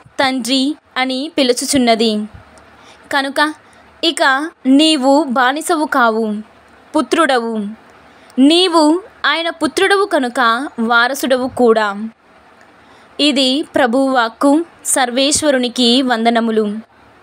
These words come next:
హల్లెలూయా వచనము. హల్లెలూయా, హల్లెలూయా. అనుగ్రహ పరిపూర్ణురాలా, నీకు శుభము. ఏలినవారు నీతో ఉన్నారు. హల్లెలూయా.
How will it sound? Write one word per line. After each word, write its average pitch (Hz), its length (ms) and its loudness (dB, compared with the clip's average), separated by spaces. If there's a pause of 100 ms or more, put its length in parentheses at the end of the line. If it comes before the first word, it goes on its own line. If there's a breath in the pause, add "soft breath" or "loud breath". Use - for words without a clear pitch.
(720 loud breath)
హల్లెలూయా 381 560 -2
వచనము. 254 640 -2 (340 soft breath)
హల్లెలూయా, 381 680 -4
హల్లెలూయా. 254 680 -4 (480 soft breath)
అనుగ్రహ 392 560 0
పరిపూర్ణురాలా, 269 1040 0 (100)
నీకు 269 300 2
శుభము. 247 540 0 (520 loud breath)
ఏలినవారు 302 1000 0
నీతో 254 400 2
ఉన్నారు. 233 800 0
హల్లెలూయా. 220 880 -4